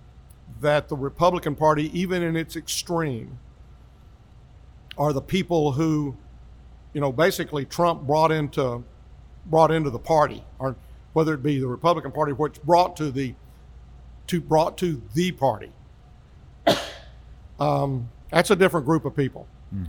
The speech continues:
Speaker 1: The people we saw on January the sixth in D C, I don't think were the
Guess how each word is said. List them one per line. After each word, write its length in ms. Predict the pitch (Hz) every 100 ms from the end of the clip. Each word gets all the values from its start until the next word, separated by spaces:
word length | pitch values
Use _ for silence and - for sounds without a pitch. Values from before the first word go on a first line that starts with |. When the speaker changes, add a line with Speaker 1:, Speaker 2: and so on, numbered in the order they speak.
| -
Speaker 1:
The 80 |
people 320 | 117 196 196 180
we 120 | 180
saw 500 | - 165 156 156 160 -
on 520 | 147 147 147 139 123 - - - - - - -
January 540 | 117 165 165 156 151 135
the 100 | 123
sixth 480 | - 175 147 -
in 120 | 147 131
D 160 | 143
C, 500 | 131 180 156 120 120 - - - - - -
I 140 | 139
don't 300 | 170 175 165
think 560 | - - 185 151 135 - - - - - - - -
were 520 | - 127 143 143 139 139
the 680 | 110 131 135 127 120 120